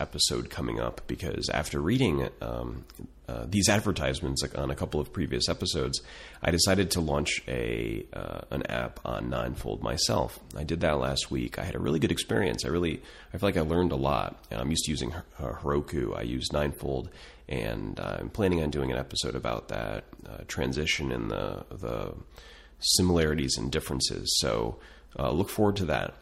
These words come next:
But for now, let me tell you a bit about them from the, uh, the ad. Ninefold's a high-performance platform for deploying and hosting Ruby on Rails applications. Ninefold now offers a free tier. Here's how it works.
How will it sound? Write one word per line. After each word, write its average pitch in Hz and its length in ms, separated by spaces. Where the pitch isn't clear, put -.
But - 260
for - 160
now, 101 300
let 71 160
me 71 80
tell 76 280
you 60 360
a 87 80
bit 78 140
about 53 280
them 50 200
from 50 260
the, 50 280
uh, 50 220
the 50 140
ad. 50 140
Ninefold's 127 440
a 98 80
high-performance 92 580
platform 85 540
for - 140
deploying 98 440
and 85 80
hosting 87 520
Ruby 92 380
on 82 200
Rails 67 480
applications. - 720
Ninefold 82 680
now 85 360
offers 80 460
a 73 60
free 113 280
tier. 82 380
Here's 85 300
how 80 120
it - 80
works. - 380